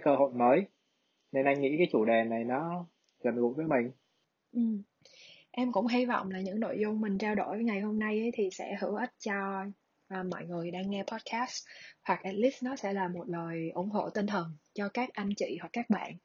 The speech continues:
Speaker 2: cũng đang có ý định đổi job trong mùa dịch. À, nhiều người em thấy là hay bị ảnh hưởng bởi, à, yếu tố kiểu culture hoặc là môi trường công ty hay là đồng nghiệp ấy. Ờm, kiểu họ bị tác động khi mà môi trường nó bắt đầu go bad hoặc là nó toxic.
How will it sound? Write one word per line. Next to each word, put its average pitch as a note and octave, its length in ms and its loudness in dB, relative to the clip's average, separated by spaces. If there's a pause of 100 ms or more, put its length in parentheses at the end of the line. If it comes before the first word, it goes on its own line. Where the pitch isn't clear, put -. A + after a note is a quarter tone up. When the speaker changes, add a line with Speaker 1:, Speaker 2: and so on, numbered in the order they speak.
(220)
Speaker 2:
cũng F#3+ 240 -2
đang G3+ 200 2
có G#3+ 140 -4
ý A3+ 140 0
định G3+ 200 -4
đổi - 160 -4
job A3 240 -6
trong G3+ 140 -6
mùa F#3 100 -6
dịch. E3 220 -4 (920)
À, F3+ 260 0
nhiều F#3 180 0
người F3+ 220 2
em G3 140 -2
thấy A3+ 240 0
là B3+ 120 0
hay G3+ 300 0
bị G3 100 0
ảnh D3+ 180 -4
hưởng G3+ 320 -4
bởi, F#3+ 340 0
à, A#3+ 180 -2 (400)
yếu A3 220 2
tố A3 340 0
kiểu - 220 -2 (120)
culture F3 560 -2
hoặc - 260 -8
là F3 420 -2
môi F#3+ 180 -4
trường F3+ 220 -4
công G3 180 -4
ty G#3+ 220 0
hay G#3 140 -6
là F3+ 100 -4
đồng E3 200 -4
nghiệp E3 160 -6
ấy. - 120 -8 (480)
Ờm, E3 420 -6
kiểu D#3 160 2
họ - 180 4
bị E3 180 -2
tác - 180 -2
động F3+ 280 -2
khi G3+ 140 -6
mà F#3+ 100 -6
môi F#3 200 -6
trường E3+ 280 -6
nó A#3+ 400 -8 (320)
bắt A#3+ 160 -4
đầu F3 180 -2
go F#3+ 220 0
bad G#3+ 340 2
hoặc - 220 -12
là E3 200 -2
nó F#3 100 -6 (100)
toxic. A3 300 -2